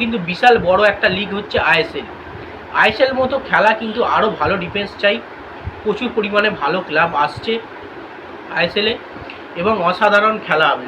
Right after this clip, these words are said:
সেখানে কিন্তু মোহনবাগানের ডিফেন্স কিন্তু আরও শক্তিশালী করতে হবে। এবং হয়তো নতুন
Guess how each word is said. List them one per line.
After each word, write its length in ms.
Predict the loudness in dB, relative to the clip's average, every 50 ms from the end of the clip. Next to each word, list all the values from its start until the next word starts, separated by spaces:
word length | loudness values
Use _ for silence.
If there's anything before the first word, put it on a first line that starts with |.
| -8
সেখানে 220 | -6 -4 -2 -2 -2 -2
কিন্তু 140 | -4 -4 -4
মোহনবাগানের 520 | -4 -4 -6 -4 -2 -2 -2 0 0 -2
ডিফেন্স 240 | -4 -6 -6 -8 -10 -8 -10
কিন্তু 140 | -6 0 2 2
আরও 120 | 2 2 0 -6
শক্তিশালী 460 | -10 -12 -12 -10 -6 -4 -4 -4 -4 -4 -6
করতে 220 | -6 -6 -6 -6 -8 -8
হবে। 140 | -8 -10 -12 -16 -16 -16 -16 -14 -14 -14 -16 -16 -14 -12 -4 0
এবং 120 | 0 0 2 2
হয়তো 240 | 2 2 2 4 2 2
নতুন 320 | 4 2 0 0 -2 -4